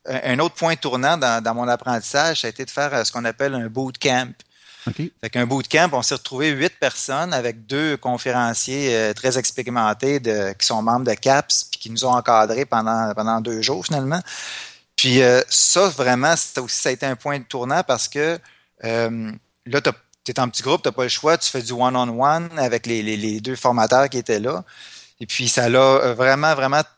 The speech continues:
Speaker 1: on a travaillé ensemble beaucoup au niveau de ma présentation. Euh, puis ça, ben, veux, veux pas,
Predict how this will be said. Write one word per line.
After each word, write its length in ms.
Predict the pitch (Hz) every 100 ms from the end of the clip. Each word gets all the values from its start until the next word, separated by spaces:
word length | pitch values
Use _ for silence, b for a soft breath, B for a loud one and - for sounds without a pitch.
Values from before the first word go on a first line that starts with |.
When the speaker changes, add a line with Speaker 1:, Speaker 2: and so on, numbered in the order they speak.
| -
Speaker 1:
on 180 | 120 120
a 40 |
travaillé 280 | - 123 127
ensemble 340 | 139 156 147
beaucoup 220 | 127 - 170
au 20 |
niveau 180 | 135 147
de 60 |
ma 120 | 127 120
présentation. 1080 | 135 131 139 131 135 120 - 127 135 160 _ b b b -
Euh, 180 | 113 110 -
puis 120 | 120
ça, 360 | - - 170
ben, 320 | 165 127 120 120
veux, 120 | 139
veux 160 | 143
pas, 280 | 120 165 180